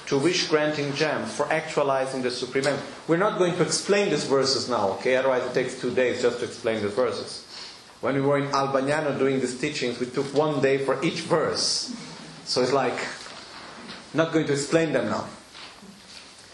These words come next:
Whenever I come into anyone's company, may I regard myself less than everyone else,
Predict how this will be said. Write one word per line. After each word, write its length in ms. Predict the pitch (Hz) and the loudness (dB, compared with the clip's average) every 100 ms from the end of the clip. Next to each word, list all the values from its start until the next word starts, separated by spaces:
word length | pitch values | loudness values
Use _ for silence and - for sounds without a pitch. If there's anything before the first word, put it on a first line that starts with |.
| - - | -20 -2
Whenever 380 | 131 156 214 226 | 0 2 2 2
I 140 | 196 | 2
come 360 | 190 - 196 190 | 0 2 2 2
into 240 | 170 170 | -2 0
anyone's 540 | 165 190 196 170 156 - | 0 2 2 2 0 -4
company, 640 | - 180 - 131 113 117 - - - | -2 -2 0 -2 -2 -6 -10 -18 -8
may 160 | 135 156 | -2 0
I 120 | 151 | 0
regard 460 | 160 160 180 190 190 | 0 2 2 2 0
myself 560 | 180 175 - 160 151 | -2 0 2 2 2
less 360 | 151 160 165 165 | 2 2 2 0
than 140 | 156 | 0
everyone 520 | 147 147 143 139 143 | 0 0 0 2 2
else, 640 | 147 160 104 87 - - | 2 0 0 -4 -6 -8